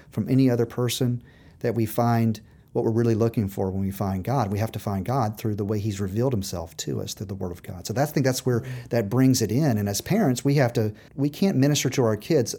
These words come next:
when we're empty ourselves. You know, I can't turn to my wife, Heather, and expect her to be Jesus to me. She's not the second person of the Trinity. And vice versa, I, I play a very bad Jesus, you know. I also play a very bad mother, but that's a whole nother subject.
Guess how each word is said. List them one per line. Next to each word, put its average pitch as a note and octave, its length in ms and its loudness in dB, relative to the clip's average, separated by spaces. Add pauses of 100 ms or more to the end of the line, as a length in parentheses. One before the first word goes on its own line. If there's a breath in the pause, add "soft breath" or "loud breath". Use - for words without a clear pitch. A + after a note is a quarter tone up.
when A#2 200 2
we're D#3 320 4
empty A2 340 0
ourselves. - 680 -4 (320)
You A#2+ 140 -2
know, G#2 360 -4
I A#2+ 120 0
can't C3 280 0
turn B2+ 140 2
to A2+ 80 2
my A2+ 100 2
wife, A2 220 0
Heather, B2+ 300 2
and G#2 120 0
expect A2 440 -2
her A#2 160 0
to A2 40 0
be G#2 120 -2
Jesus G2+ 380 -2
to G2 100 -6
me. - 260 -8 (440)
She's A2+ 240 -2
not G#2+ 220 -2
the A#2 60 -8
second A2 320 -6
person G#2 520 -6
of G2+ 120 -6
the A2+ 80 -6
Trinity. G#2 460 -2 (500 loud breath)
And A#2+ 100 2
vice A#2 240 4
versa, A2+ 480 0 (100)
I, A#2+ 40 0
I A#2 40 0
play A#2+ 240 0
a G#2+ 40 0
very G#2 220 0
bad G2 280 -2
Jesus, - 540 -8
you G#2+ 60 -6
know. G2 240 -8 (200)
I A#2+ 60 2
also B2 500 4
play G#2 200 -2
a G2 40 -2
very F#2+ 200 -2
bad F#2+ 240 -2
mother, G2 320 -2 (240 loud breath)
but B2 100 6
that's C3 160 6
a A2+ 60 6
whole A#2 120 6
nother G#2+ 220 2
subject. B2+ 400 2